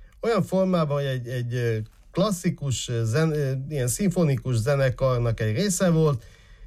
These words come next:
ö, minden zenész mellé-, mellett, ö, ült egy, egy nem halló személy, aki rátehette a kezét a hangszerre, miközben, ö, zenéltek. És a rezgéseket, ö,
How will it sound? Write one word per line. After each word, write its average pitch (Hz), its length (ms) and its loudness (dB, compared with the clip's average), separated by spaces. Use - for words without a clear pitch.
ö, 143 200 0
minden 196 420 2
zenész 160 460 0
mellé-, 143 560 -2
mellett, 151 580 0
ö, 131 160 -4
ült 185 320 2
egy, 127 240 0
egy 120 180 -2
nem 180 240 2
halló 127 440 0
személy, 147 560 -2
aki 165 520 0
rátehette 165 840 0
a 123 140 -2
kezét 151 520 0
a 127 360 -4
hangszerre, 123 680 0
miközben, 127 840 0
ö, 117 320 -2
zenéltek. 104 800 -2
És 147 180 2
a 147 80 4
rezgéseket, 156 1000 2
ö, 120 240 -4